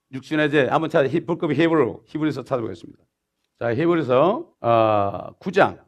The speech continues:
chapter nine, 십삼 절, 십사 절 보겠습니다. Thirteen, fourteen. 하물며, 아, 십삼 장, 십삼 절. 황소와 염소의 피와 암송아지의 제도, 불결한 자들에게 뿌려 그 육체를 정결케 함으로써 거룩하게 한다면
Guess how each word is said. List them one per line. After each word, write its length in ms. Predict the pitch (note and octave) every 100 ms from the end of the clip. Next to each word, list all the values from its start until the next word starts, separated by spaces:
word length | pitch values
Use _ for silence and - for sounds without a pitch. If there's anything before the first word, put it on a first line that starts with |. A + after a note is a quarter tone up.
| -
chapter 280 | - - A#2+
nine, 600 | D3+ C#3+ A#2 D3+ A3 E4 _ _
십삼 420 | - - F#3 F3+
절, 120 | F3+
십사 300 | D#3 C#3+ D3+
절 100 | C3
보겠습니다. 560 | A#2 G2 G2 F2+ - - _ _ _ _ -
Thirteen, 420 | C#3+ C#3+ D3+ D3
fourteen. 580 | B2 A2+ - F#2+ - _ _ _ _
하물며, 600 | - F3+ G#3 E3+ E3 - _ _ _ _
아, 160 | A#2+ F#2+
십삼 320 | - C#3+ B2
장, 220 | A2 C#3+ -
십삼 260 | - C3
절. 120 | G#2+ F#2
황소와 420 | E3 F3+ G3 G3+
염소의 360 | D#3+ D3 D#3+ D3
피와 300 | D#3+ A#2 -
암송아지의 600 | B2+ D#3 D#3+ E3 E3 E3+
제도, 480 | D#3+ D3+ A2 - _ _ _ _ _
불결한 440 | D#3 E3+ G3 F#3+
자들에게 420 | F3 E3 D#3+ D#3
뿌려 480 | D3+ D#3+ B2 C#3 -
그 140 | - E3
육체를 400 | C#3+ C3+ D#3 D#3+
정결케 360 | D3 B2+ A#2+
함으로써 600 | B2 G#2 G#2 - D3 - - _ _
거룩하게 460 | - A2+ A#2+ B2 A#2
한다면 600 | A2+ A2 D3+ E3+ F#2